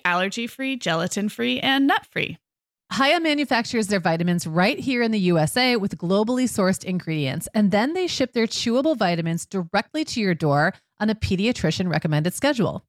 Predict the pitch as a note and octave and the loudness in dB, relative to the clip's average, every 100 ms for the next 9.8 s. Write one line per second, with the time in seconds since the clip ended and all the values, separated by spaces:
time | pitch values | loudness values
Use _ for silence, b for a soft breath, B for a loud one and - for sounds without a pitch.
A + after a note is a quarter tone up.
0 | _ _ _ - F3+ G#3 A#3+ A#3+ A#3+ - | _ _ _ -2 0 2 2 2 0 0
1 | F3+ - E3 - G3+ G#3+ G#3 F#3+ G#3+ A#3 | -8 -2 -4 -2 -2 0 0 0 0 2
2 | B3 G3 F3 D#3 F3 - - F#3+ F#3 F#3 | 0 -2 -4 -2 -2 -2 0 0 0 0
3 | E3 D#3+ D#3+ D#3+ C#3+ C#3 C#3 - F3+ G#3+ | 0 0 -2 0 0 0 -4 -6 0 2
4 | D4 C#4 A3 - A#3+ B3 E4 - D#4+ - | 2 2 0 -2 -4 -2 -4 -4 -4 0
5 | G#3 - D#3 E3 F#3 - D3 - D3 D#4+ | 0 2 0 0 -4 -4 -4 -4 -2 0
6 | G3 - - _ - G#3+ G#3+ A3 G4 - | 0 -2 -10 _ -8 -4 -2 -2 -4 -2
7 | F#3+ F3 G3 F#3+ E3+ E3 F3+ F#3+ B3 A3+ | 0 2 0 0 0 0 0 0 0 0
8 | F#3 - D#3+ D#3+ - E3+ D#3 - - D#3 | -2 0 -2 -2 0 0 0 -4 -2 0
9 | D#3+ - G3 F3 D3+ C3+ B1+ C2+ | 0 -2 0 2 2 0 -4 -6